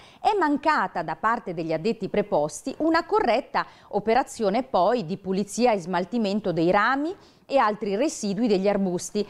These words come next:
che sono stati quindi abbandonati ai margini della carreggiata. I residenti della zona fanno presente che si tratta di una strada a grande percorrenza e molto trafficata, che oltre a questo intervento di pulizia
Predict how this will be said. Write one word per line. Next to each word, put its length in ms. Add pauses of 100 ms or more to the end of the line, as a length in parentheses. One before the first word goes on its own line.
(140)
che 100
sono 220
stati 400
quindi 300
abbandonati 880
ai 160
margini 600
della 280
carreggiata. 760 (340)
I 120
residenti 500
della 240
zona 320
fanno 220
presente 500
che 80
si 160
tratta 300
di 100
una 140
strada 560
a 140
grande 440
percorrenza 960
e 140
molto 280
trafficata, 760 (260)
che 140
oltre 300
a 20
questo 300
intervento 580
di 120
pulizia 720